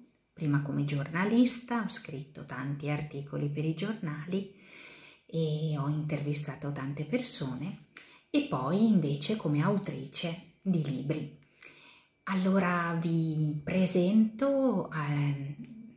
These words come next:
alcuni dei miei libri, ne ho scritti tanti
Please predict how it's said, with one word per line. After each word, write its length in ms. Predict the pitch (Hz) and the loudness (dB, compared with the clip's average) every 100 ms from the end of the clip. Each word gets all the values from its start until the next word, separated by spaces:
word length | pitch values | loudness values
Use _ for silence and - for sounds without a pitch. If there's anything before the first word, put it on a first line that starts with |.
| _ _ | _ _
alcuni 640 | - 156 151 - 247 196 156 | -4 -2 -2 6 10 10 8
dei 180 | 147 143 | 4 4
miei 220 | 147 143 | 4 2
libri, 340 | 143 143 143 | 2 -2 -4
ne 100 | 139 | -4
ho 40 | 156 | -2
scritti 480 | - 165 156 156 | -2 -2 -2 -2
tanti 800 | 165 175 156 156 156 - 143 - | 0 0 2 4 2 0 -4 -8